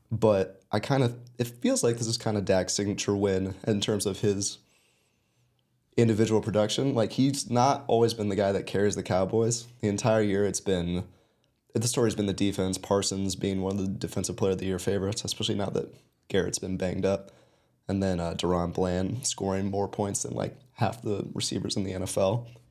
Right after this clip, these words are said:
But he really has taken it to another level. Him and C D have been carrying them. While, I mean, I mean, the defense is still the defense, but they gave up thirty-five. Like, they're still great, but it's not the same thing where earlier in the season,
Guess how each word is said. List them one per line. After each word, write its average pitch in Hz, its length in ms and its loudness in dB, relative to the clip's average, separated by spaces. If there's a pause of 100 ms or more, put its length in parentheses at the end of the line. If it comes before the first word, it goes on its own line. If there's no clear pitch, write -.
(340)
But 104 540 4 (300)
he 170 180 4
really 170 520 6 (100)
has 113 320 2
taken 117 320 2
it 113 100 0
to 107 140 0
another 104 180 2
level. 98 480 0 (480)
Him 123 140 6
and 117 100 6
C 110 240 -2
D 95 220 2
have 90 500 0 (640)
been 127 140 4
carrying 175 300 6
them. 101 280 2
While, 107 320 2
I 110 60 -2
mean, 113 340 -2 (580)
I 123 40 4
mean, 135 140 2
the 113 60 0
defense 127 320 2
is 104 100 0
still 120 120 -4
the 95 80 -4
defense, 113 320 -4
but - 120 -10
they 101 60 -2
gave 110 140 2
up - 160 -6
thirty-five. - 640 -4 (300)
Like, 95 380 0 (1600)
they're 120 140 8
still 135 280 2
great, 98 540 2
but 98 280 2
it's - 160 -2
not 104 160 -2
the 101 80 -2
same 98 240 -4
thing 98 240 -4
where 95 160 -2
earlier 98 320 -2
in 92 80 -2
the 90 40 -4
season, 92 480 -4